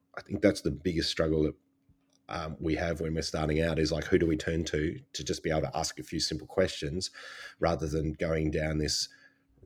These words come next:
rabbit warren and end up, as Kaylee's talking about, wasting time or money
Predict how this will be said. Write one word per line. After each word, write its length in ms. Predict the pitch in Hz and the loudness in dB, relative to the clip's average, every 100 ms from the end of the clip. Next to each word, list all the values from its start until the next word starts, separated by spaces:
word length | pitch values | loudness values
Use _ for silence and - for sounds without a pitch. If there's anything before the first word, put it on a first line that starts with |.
| 64 - 69 | -12 -10 0
rabbit 320 | 78 82 - - | 4 6 4 -2
warren 400 | 73 71 85 117 - _ _ _ _ _ | -6 -2 2 0 -2 _ _ _ _ _
and 300 | 90 82 71 - - | -2 -2 -4 -8 -2
end 180 | 85 | 2
up, 180 | 80 76 - | 2 0 -2
as 280 | 78 - - - | -2 -4 -8 -10
Kaylee's 460 | - 82 76 73 - | -2 0 0 0 -2
talking 320 | - 85 78 | -2 0 0
about, 380 | 69 80 - - - | 0 -2 -4 -8 -10
wasting 440 | - 85 80 82 78 | 0 2 2 0 -2
time 420 | - 80 80 76 | -2 0 2 0
or 200 | 90 92 | 4 4
money 440 | 78 85 78 87 | 6 6 4 2